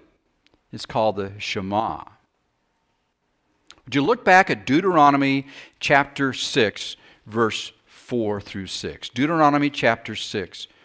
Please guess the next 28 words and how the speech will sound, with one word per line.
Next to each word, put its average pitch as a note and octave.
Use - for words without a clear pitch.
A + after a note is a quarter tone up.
verse F#2
four F#2+
through F2+
six. -
I -
think C#3
that's A2
page A#2
one A2+
forty-one G2
in F2+
your F2+
pew G2+
Bible E2
there. D#2
Deuteronomy C3
chapter A2
six, -
verses A2
four A2
through G#2
six. -
Again, A#2
this D#3+
is E3+
in F#3
the E3
Septuagint, -